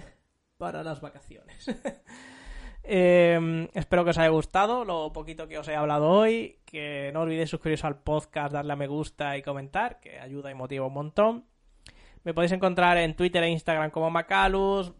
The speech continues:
mm, leer mi blog macalus punto net, espero publicar en breve unos relatillos, así que volveremos a tener algo de actividad en el blog. En Facebook está la página del podcast, Pifia en Charlatanería.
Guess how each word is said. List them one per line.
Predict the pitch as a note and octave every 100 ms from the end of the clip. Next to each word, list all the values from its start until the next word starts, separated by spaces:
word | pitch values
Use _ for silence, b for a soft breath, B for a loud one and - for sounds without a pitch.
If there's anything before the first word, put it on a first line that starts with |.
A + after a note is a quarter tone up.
| E3
mm, | E3 D#3+
leer | D#3 D3+ D#3+
mi | E3+
blog | D#3 D#3+ E3+ - _ -
macalus | F3+ D#3 D3+ D#3+ D#3+
punto | - E3+ F#3+
net, | G#3+ A#3 - -
espero | - - E3
publicar | D#3+ D#3 D3+ D#3 D#3 D3 D3 _
en | F#3 D3+ D3
breve | D#3+ D#3+ D#3
unos | D3+
relatillos, | C#3+ C#3+ D3 G#3+ A3 A3+ A3 _ b b b b b b b
así | - D#3+ D#3+
que | D#3 D#3 D3+ D3+
volveremos | D3 D3 C#3+ D3 D#3
a | D3+
tener | D3+ D#3
algo | D3+ D3+
de |
actividad | D3 - D3+ D3+
en | D3
el | D3 C#3+ C#3+ C#3+ C#3
blog. | E3 A#3 - _ _ _ -
En | E3+ D3+ D3 D3
Facebook | - F3 F3 F3+ E3+
está | - F3
la |
página | E3+ - E3
del | D#3 D3
podcast, | D3 F#3 F#3 G3
Pifia | - D#3 D#3
en |
Charlatanería. | D3+ D#3 D#3+ E3 F3 A3 A#3 A#3